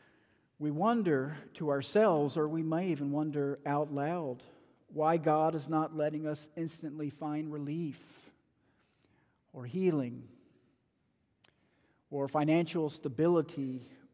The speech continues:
or whatever your wilderness may be. But brothers and sisters, it's in the wilderness where we learn the best lesson that we could possibly learn. That God does his best work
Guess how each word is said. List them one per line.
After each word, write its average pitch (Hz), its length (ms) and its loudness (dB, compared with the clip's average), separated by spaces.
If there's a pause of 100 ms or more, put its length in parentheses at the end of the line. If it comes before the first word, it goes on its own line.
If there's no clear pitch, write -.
(720)
or 131 100 -2
whatever 147 420 0
your 139 180 -2
wilderness 131 720 -4
may 127 140 -10
be. 123 500 -10 (2500)
But 135 140 -8
brothers 165 380 2
and 127 100 -2
sisters, 135 540 -6
it's 127 140 -8
in 160 140 -2
the 135 80 -2
wilderness 131 840 -6 (260)
where 143 140 -4
we 175 180 -2
learn 151 320 0
the 143 80 -2
best 143 380 -4
lesson 160 460 -8
that 151 120 -10
we 139 100 -6
could - 200 -8
possibly 139 500 -10
learn. 135 460 -10 (2500)
That 139 140 -8
God 147 360 -2
does 135 260 -8
his 156 200 -12
best 135 360 -8
work 139 380 -10